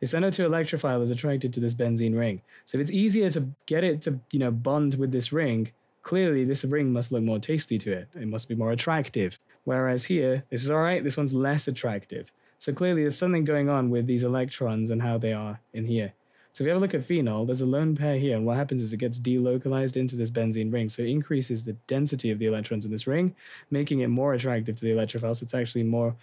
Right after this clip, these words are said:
there's more attraction of the electrophile to it and getting it to, you know, react.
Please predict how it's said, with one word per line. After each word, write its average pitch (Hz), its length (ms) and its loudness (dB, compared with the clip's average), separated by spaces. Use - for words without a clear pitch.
there's 131 160 0
more 135 80 2
attraction 135 340 0
of 117 60 0
the 113 60 2
electrophile 117 420 0
to 143 180 0
it 117 160 0
and 123 180 0
getting 113 220 0
it 107 160 0
to, - 120 -6
you 110 140 0
know, 104 240 -2
react. 110 400 -4